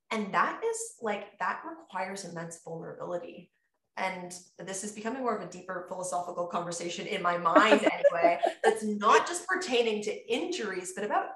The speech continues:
Speaker 1: anything. It's communicating about yourself and your body and your autonomy. Like, what, how did you learn to communicate that way? That's a loaded question.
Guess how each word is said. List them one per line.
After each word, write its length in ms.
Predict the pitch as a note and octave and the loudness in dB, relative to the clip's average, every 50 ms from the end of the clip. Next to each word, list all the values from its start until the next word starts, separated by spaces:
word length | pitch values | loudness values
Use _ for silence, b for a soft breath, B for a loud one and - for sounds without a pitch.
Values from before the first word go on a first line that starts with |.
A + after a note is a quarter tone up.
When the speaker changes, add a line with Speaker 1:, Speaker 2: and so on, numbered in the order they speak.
| - - | -10 -8
Speaker 1:
anything. 520 | G3+ A3 C4+ D#4+ D#4+ - - - - - - - | -6 -6 -6 -6 -8 -8 -8 -8 -8 -8 -8 -8
It's 160 | - - - | -10 -10 -10
communicating 680 | - A3 G#3+ A3 A3+ A#3+ A#3 - G#3+ A3 G#3+ G#3 G#3 | -8 -6 -4 -4 -4 -4 -4 -4 -4 -4 -4 -4 -6
about 360 | G3 F#3 F#3 F3+ - - F3+ F#3+ | -6 -4 -2 -2 -2 -2 -6 -8
yourself 640 | F#3 F3+ F3+ F3 - - - G#3+ B3+ - - G#3 - - | -8 -8 -8 -8 -8 -6 -4 -2 -2 -2 -4 -6 -10 -12
and 120 | F3+ F3+ F3 | -12 -12 -12
your 160 | F3 F3 F3 | -12 -12 -12
body 440 | - D#3+ E3 G#3 C4 C#4 B3 G3 - | -8 -6 -4 -4 -2 -4 -6 -8 -8
and 80 | E3+ E3+ | -10 -8
your 240 | E3+ D#3+ D#3+ - - | -6 -4 -4 -4 -4
autonomy. 640 | - - - - - - - - - - - - - | -6 -8 -6 -4 -4 -4 -4 -6 -8 -8 -10 -8 -6
Like, 280 | - E3 D#3+ D#3+ - - b b b b b b b b _ _ _ _ _ _ - | -4 -4 -4 -6 -8 -12 b b b b b b b b _ _ _ _ _ _ -16
what, 440 | F#3+ F3+ G3 G#3+ A3 A3+ - - - | -10 -2 2 2 2 2 2 -2 -6
how 240 | - - - A3+ B3+ | -6 -2 0 0 0
did 140 | - D#4 - | 0 -2 -6
you 140 | E4+ E4 B3 | -6 -4 -2
learn 180 | A3 G#3 G#3 G3+ | -2 -2 -2 -4
to 80 | G3+ - | -8 -12
communicate 560 | - F#3 F#3 G#3 A3 G#3+ - - - - - | -12 -10 -8 -6 -6 -6 -6 -8 -12 -10 -8
that 200 | F#3 - - - - | -8 -8 -8 -6 -6
way? 280 | - - - - - - _ _ _ _ _ _ _ _ | -6 -4 -6 -8 -8 -12 _ _ _ _ _ _ _ _
That's 200 | - A2+ C3 - | 2 2 2 2
a 40 | - | 0
loaded 280 | - - - - - - | -4 -4 -6 -6 -8 -8
question. 480 | - - - - - - - - - | -8 -8 -8 -8 -10 -10 -12 -12 -14